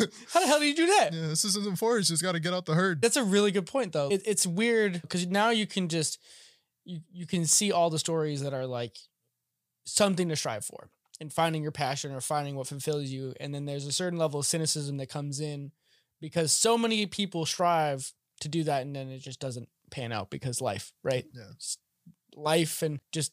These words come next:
Speaker 1: democracy <laughs> to some degree, right?
Speaker 2: Mm.
Speaker 1: If everyone's striving to be this, like, you,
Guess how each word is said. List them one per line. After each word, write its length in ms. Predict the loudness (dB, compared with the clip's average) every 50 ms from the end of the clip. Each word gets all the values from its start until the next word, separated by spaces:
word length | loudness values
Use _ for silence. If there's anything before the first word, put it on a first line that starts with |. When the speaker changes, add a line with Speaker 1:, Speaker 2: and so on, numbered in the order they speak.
| _ _
Speaker 1:
democracy 680 | -4 -2 0 0 -2 -2 -2 0 2 4 4 4 4 4
<laughs> 20 |
to 80 | 4 4
some 280 | 4 4 4 4 4 2
degree, 320 | 2 0 0 -2 -2 -2
right? 300 | 0 0 2 2 0 -2
Speaker 2:
Mm. 40 | -4 -2
Speaker 1:
If 100 | 2 4
everyone's 340 | 4 4 4 2 2 2
striving 340 | 4 4 4 4 4 2 0
to 60 | 0
be 160 | 0 0 0 2
this, 360 | 2 2 2 2 0 -2 -2
like, 200 | -4 -6 -4 -8
you, 120 | -10 -10